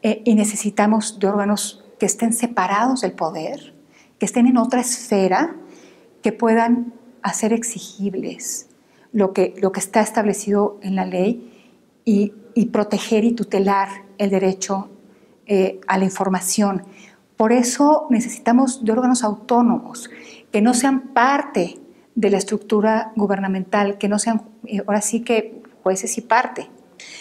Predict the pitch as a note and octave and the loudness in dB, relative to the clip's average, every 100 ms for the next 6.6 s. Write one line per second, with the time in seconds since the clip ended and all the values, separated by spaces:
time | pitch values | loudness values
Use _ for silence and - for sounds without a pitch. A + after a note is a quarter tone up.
0 | - - _ - B3 B3+ B3+ C4 C#4 C4 | -20 -20 _ 0 4 4 2 2 2 2
1 | C4 A#3+ A#3+ A#3 A3+ A3 G3 A3 A3 G#3+ | 2 -2 -2 -2 2 2 2 0 -2 -2
2 | G3 G3 F#3+ F#3+ F#3 F#3 G3 G#3 F#3+ A3 | -2 -2 0 0 0 -2 -2 0 0 0
3 | G#3+ A3 A#3 C#4 B3 G#3+ G3+ A3+ G#3+ A#3 | 0 0 0 0 0 0 -2 0 0 0
4 | A3+ G3+ F#3+ G#3 G3 G3 G3+ G#3 G#3 G3 | -2 -2 0 0 0 2 0 0 0 0
5 | F#3+ G3 G#3+ - G3 - G#3 G3+ G3+ G#3 | 0 0 -4 -4 -4 0 0 0 0 -2
6 | G3 F#3+ F#3 F#3 F3+ | -2 -4 -4 -2 -2